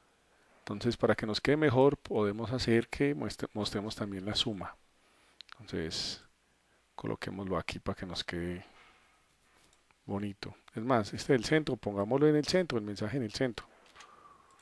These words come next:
Y coloquemos que la suma, las sumas de, ah,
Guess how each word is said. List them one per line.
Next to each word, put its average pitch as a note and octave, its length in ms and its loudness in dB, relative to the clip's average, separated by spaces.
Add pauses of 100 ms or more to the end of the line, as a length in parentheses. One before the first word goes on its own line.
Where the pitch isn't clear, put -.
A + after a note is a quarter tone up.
(2250)
Y D#3 240 2
coloquemos A2+ 720 -2
que C3+ 160 2
la C3+ 120 6
suma, B2 480 0 (4000)
las A#2+ 240 2
sumas A#2 920 -2 (2500)
de, B1+ 300 -2
ah, G#2+ 180 -6